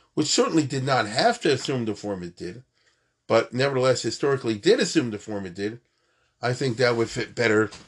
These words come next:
with the, in the lashon of the, uh, of the Shavuos, and then the Goyim o-, have overdone it.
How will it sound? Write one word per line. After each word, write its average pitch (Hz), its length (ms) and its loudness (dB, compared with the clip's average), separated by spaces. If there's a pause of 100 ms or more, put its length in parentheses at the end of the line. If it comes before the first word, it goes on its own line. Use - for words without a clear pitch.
(280)
with 101 120 -2
the, 98 100 -6
in 113 80 0
the 104 60 4
lashon 113 500 4 (440)
of 95 260 -2
the, 98 240 -4
uh, 90 220 0 (280)
of 95 160 -2
the 98 80 -4
Shavuos, 104 540 0
and 107 160 0
then 107 100 2
the 98 80 -2
Goyim 117 340 2
o-, 107 240 2
have 98 160 -6
overdone 101 420 2
it. 87 100 -10